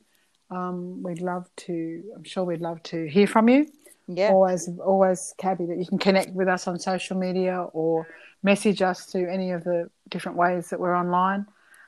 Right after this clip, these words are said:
Speaker 1: Um, yeah, but thank you for listening. Thank you, Tiff, for your beautiful insight, as ever. I love your passion and your, your own motivation. Your motivation and, and inspiration inspires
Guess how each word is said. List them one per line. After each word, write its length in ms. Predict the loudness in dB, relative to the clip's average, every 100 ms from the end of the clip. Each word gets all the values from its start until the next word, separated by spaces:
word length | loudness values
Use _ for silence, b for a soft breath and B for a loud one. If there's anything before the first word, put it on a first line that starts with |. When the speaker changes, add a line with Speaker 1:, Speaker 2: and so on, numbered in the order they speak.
| b -2
Speaker 1:
Um, 580 | 0 2 0 0 -2 -8 0
yeah, 360 | 6 6 6 2
but 220 | 0 2
thank 180 | 2 2
you 60 |
for 120 | 2
listening. 440 | 2 2 4 4 2
Thank 260 | -2 -4 0
you, 160 | 0 0
Tiff, 260 | 2 2
for 520 | 0 -2 0 2 0 -4 _ b b b 2
your 120 | 2
beautiful 460 | 6 6 6 6 6
insight, 540 | 6 4 6 6 4 -4
as 160 | -6
ever. 240 | -2 -2 -2
I 80 |
love 280 | 2 4 4
your 100 | 2
passion 500 | 0 0 0 0 -2 -2
and 140 | -6
your, 100 | -8 -8
your 320 | -2 2 4 4 4
own 140 | 4
motivation. 480 | 6 6 6 4 2 b b _
Your 180 | 4 6
motivation 560 | 6 0 -2 -6 -6 -10
and, 160 | -12
and 220 | -10 -10 -10
inspiration 540 | -10 -2 0 0 -4
inspires 500 | -8 -4 -2 0 -2